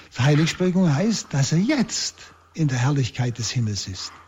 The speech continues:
Und dass wir ihn als Heiligen anrufen können. Und die Sicherheit haben, wir rufen einen Heiligen an und nicht irgendeinen Verdammten.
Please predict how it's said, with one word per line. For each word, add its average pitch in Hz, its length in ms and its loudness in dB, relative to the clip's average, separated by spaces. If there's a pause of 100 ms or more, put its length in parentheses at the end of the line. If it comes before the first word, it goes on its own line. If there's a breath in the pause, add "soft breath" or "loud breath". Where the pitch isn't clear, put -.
(580 loud breath)
Und 151 100 2
dass 135 160 4
wir 160 100 4
ihn 156 140 4
als 147 300 0
Heiligen 151 460 2
anrufen 127 520 0
können. 98 300 -8 (680)
Und 147 80 0
die 147 80 2
Sicherheit 151 580 0
haben, 127 400 0 (280 soft breath)
wir 143 100 2
rufen 135 240 2
einen 131 220 4
Heiligen 156 380 4
an 107 200 -4
und 107 140 -4
nicht 143 260 0
irgendeinen 139 520 2
Verdammten. 123 640 0